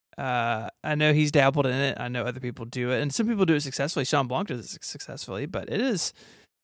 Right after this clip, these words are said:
the single-person podcast is, um,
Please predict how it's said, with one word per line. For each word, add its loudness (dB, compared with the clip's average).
the -4
single-person 2
podcast 2
is, -8
um, -6